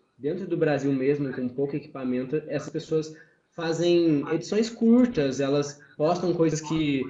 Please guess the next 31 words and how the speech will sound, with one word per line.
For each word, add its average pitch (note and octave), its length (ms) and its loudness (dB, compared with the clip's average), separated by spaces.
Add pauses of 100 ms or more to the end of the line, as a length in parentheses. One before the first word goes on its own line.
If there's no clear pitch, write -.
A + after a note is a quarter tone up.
(180)
por - 80 -12
exemplo, C#3+ 320 -4
tem D#3+ 160 2
muita, F3 360 2
tem E3 120 0
muita D#3+ 240 0
gente D#3 220 -2
que - 100 -6
usa D3 200 0
o - 20 -4
TikTok D3+ 640 -4
e D3 40 4
outras C#3 280 -2
formas C3+ 360 -4
de B2 120 -4
vídeo C#3 500 -4 (220)
pra D#3 160 2
edição E3 280 2
rápida, D#3+ 500 -2
e C3 60 2
elas D3+ 200 2
conseguem G3 480 2
vender D#3 340 4
uma C#3+ 180 4
marca, C#3 300 2
conseguem D3+ 480 0
vender C3+ 480 0 (200)
uma C#3 240 -6
forma E3+ 300 2
de C#3+ 120 4
edição C#3+ 680 -2